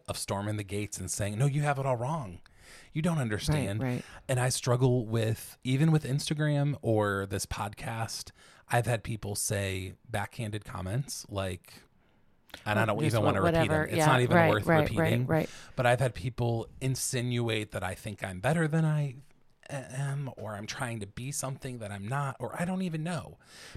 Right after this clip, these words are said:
Speaker 1: But at the end of the day, it really
Speaker 2: Okay,
Speaker 1: doesn't
Speaker 2: let's
Speaker 1: matter.
Speaker 2: just, just say, let's just, let's just unpack this for a second, and then you can tell us what you were researching.
Speaker 1: Yeah.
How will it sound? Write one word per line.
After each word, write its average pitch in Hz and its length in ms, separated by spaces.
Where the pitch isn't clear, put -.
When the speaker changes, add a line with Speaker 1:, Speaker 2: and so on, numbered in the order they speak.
Speaker 1:
But 123 80
at 135 100
the 151 100
end 151 140
of 165 60
the 165 60
day, 131 480
it 131 120
really 127 240
Speaker 2:
Okay, 294 80
Speaker 1:
doesn't 110 220
Speaker 2:
let's 101 160
Speaker 1:
matter. 349 120
Speaker 2:
just, - 260
just 247 140
say, - 300
let's 247 260
just, - 320
let's 247 240
just 294 220
unpack 170 360
this 151 180
for - 100
a 151 60
second, 143 320
and 139 120
then 190 140
you 214 40
can 208 160
tell 170 160
us 139 160
what 143 140
you 135 100
were 123 120
researching. 101 600
Speaker 1:
Yeah. 107 200